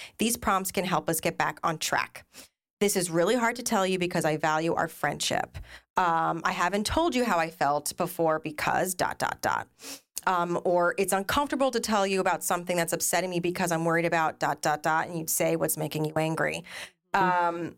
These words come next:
Speaker 1: and then our personal favorite takeaway from our research and what we will no doubt be playing in our heads the next time we come up against one of these tough situations is dignity over politeness.
Speaker 2: Yeah, because
Speaker 1: Yeah.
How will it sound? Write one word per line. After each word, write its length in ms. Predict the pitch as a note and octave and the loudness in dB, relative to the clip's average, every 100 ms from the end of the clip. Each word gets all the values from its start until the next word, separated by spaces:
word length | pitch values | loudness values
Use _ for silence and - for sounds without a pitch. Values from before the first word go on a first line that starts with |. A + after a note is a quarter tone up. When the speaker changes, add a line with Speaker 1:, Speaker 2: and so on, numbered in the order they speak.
| _ _ G#3 | _ _ 0
Speaker 1:
and 160 | G3 | 2
then 260 | F#3 F3+ F#3 | 4 4 2
our 160 | G3+ | 0
personal 500 | G3+ - B3+ B3 C4 | 0 0 0 2 0
favorite 400 | B3 G#3+ G3 G3 | 2 0 2 0
takeaway 440 | - F3+ F3+ D#3+ D#3+ | 0 0 2 2 2
from 240 | G3+ B3+ | 0 2
our 100 | A#3 | 0
research 400 | F3 E3+ F3 E3+ | 0 0 0 0
and 140 | - F3+ | 0 0
what 220 | F#3 - | 0 0
we 160 | G3+ F#3 | -2 2
will 180 | F3 | 2
no 260 | E3+ E3+ G#3 | 4 2 2
doubt 280 | A#3 G3+ G3+ | 2 0 0
be 100 | G3+ | -4
playing 320 | - F#3+ F3+ | 0 0 2
in 80 | F3 | 2
our 100 | F3 | 0
heads 280 | F3+ E3 - | 0 -2 0
the 80 | |
next 260 | E3+ D#3+ - | 0 0 -2
time 160 | E3 E3 | -2 -2
we 80 | |
come 200 | F3 F#3 | -2 0
up 140 | E3 E3+ | 0 0
against 300 | E3+ D3+ - | 0 0 0
one 80 | F3 | 0
of 60 | |
these 160 | A3+ A3+ | 0 0
tough 180 | G#3 F#3+ | -2 -2
situations 600 | G3+ G#3+ F3 D#3 E3 - | -4 0 0 0 -2 -2
is 320 | E3+ D#3 D#3 - - _ | 0 0 -2 -8 -18 _
dignity 420 | F#3+ F3+ F3 E3+ - | -2 0 0 0 -2
over 300 | E3+ D#3+ D3+ | -2 -2 -2
politeness. 680 | - - - - - G3 - _ _ _ _ _ | -4 -4 -4 -4 -10 -12 -16 _ _ _ _ _
Speaker 2:
Yeah, 260 | F#3 D3 - - _ _ _ | 2 2 -2 -10 _ _ _
because 520 | G3 G#3 F#3 F3 E3+ - | 2 4 4 2 -2 -10
Speaker 1:
Yeah. 100 | F3 | -16